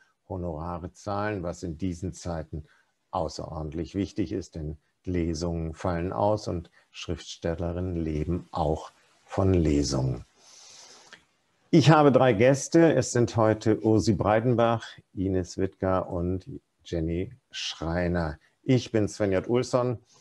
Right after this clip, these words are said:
Ich bin stellvertretender Bundesvorsitzender des V S. Ich bin dort für die schlechten Witze zuständig.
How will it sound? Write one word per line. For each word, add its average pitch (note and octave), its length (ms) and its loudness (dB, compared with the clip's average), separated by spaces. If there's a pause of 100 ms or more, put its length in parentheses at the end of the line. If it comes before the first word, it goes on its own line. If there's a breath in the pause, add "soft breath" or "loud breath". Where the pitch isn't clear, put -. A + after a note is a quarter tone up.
(280 soft breath)
Ich - 120 -18
bin G#2 120 -4
stellvertretender G2 640 -2
Bundesvorsitzender A2+ 1000 -4
des G2 240 -12
V G#2 260 -4
S. G2+ 280 -10
Ich - 260 -18
bin F#2+ 260 -8
dort F#2 300 -8
für - 140 -16
die E2+ 100 -12
schlechten F2 420 -12
Witze A2 280 -14
zuständig. G2 580 -8